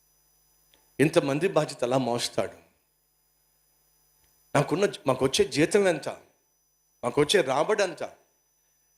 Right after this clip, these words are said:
నాన్నను అర్థం చేసుకొని, ఒక్కరోజు కూడా నాన్నతో గొడవ పడకుండా సర్దుకుపోయిన దానివి, ఈరోజు పెళ్ళైన తర్వాత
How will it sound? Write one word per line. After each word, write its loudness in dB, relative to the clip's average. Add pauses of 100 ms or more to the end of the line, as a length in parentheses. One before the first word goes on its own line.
(640)
నాన్నను 6
అర్థం 0
చేసుకొని, -2
ఒక్కరోజు -2
కూడా 4
నాన్నతో 0
గొడవ 2
పడకుండా 0
సర్దుకుపోయిన 2
దానివి, 0 (340)
ఈరోజు 4
పెళ్ళైన 4
తర్వాత -2